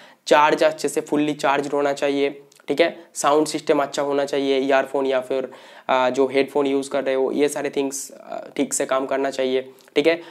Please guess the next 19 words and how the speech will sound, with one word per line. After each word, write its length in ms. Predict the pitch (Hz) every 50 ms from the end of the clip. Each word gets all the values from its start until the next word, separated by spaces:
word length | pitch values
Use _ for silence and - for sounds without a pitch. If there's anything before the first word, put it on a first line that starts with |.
| - -
जिस 240 | 131 147 175 175 175
रूम 140 | 160 170 170
में 240 | 175 170 175 165 -
बैठ 260 | 151 143 143 - -
के 100 | 151 151
तुम 140 | 156 151 147
इंटरव्यू 380 | 139 139 143 139 143 151 147
दोगे, 240 | 139 139 139 139 147
वहाँ 200 | 147 139 139 139
पर 120 | 131 143 143
केओस 440 | - - - 143 139 147 147 147
कुछ 240 | - - 139 139 -
नहीं 140 | 143 143 143
होना 200 | 139 139 139 139
चाहिए, 220 | 135 - 139 135
आवाज़ 360 | 131 127 127 135 139 135 135 135
नहीं 160 | 135 139 139
आना 160 | 135 135 135
चाहिए, 440 | 131 135 131 135 135 135 131 131